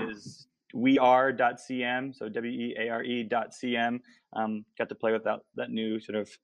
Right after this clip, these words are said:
dot C, dot C M or dot F M, um, <laughs> functionality or the, the, the, that, uh, kinda opened up a couple years ago. So that's, that, you'll see all of our work there, um, all the work that at least we're, we're complete with. Um, and then the Social Animals. So,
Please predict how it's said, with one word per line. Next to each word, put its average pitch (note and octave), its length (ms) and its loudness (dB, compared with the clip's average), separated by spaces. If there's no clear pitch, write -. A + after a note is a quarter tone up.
dot A#2+ 200 0
C, A#2+ 280 -4
dot B2 200 6
C A#2+ 180 2
M A#2 200 6
or A2 200 0
dot A#2+ 160 8
F A2+ 200 4
M, A#2 440 4
um, A2+ 480 -2
<laughs> - 100 -8
functionality C3 640 2
or A#2+ 240 6
the, A2+ 300 2
the, A2+ 260 0
the, G#2+ 240 -2
that, B2 100 2
uh, A2+ 140 4
kinda B2 220 0
opened A#2 240 0
up A2+ 80 2
a A2+ 40 -12
couple A#2 180 2
years A#2 160 2
ago. A#2+ 220 6
So - 80 -2
that's, C#3 320 12
that, C3+ 220 10
you'll C3+ 120 6
see C3+ 260 4
all C3 260 8
of C3+ 60 8
our C3 120 8
work B2 280 2
there, A#2+ 380 4
um, A2 200 -2
all A#2 100 4
the A#2 60 2
work A#2 180 0
that A#2+ 60 -6
at A2+ 60 -4
least A2 200 -4
we're, A2 180 -4
we're G#2+ 100 -12
complete A#2 420 -8
with. A2 180 -2
Um, A#2+ 440 10
and C3+ 120 0
then C#3+ 140 4
the C3+ 60 -4
Social F3 320 4
Animals. D#3 400 0
So, C#3+ 240 0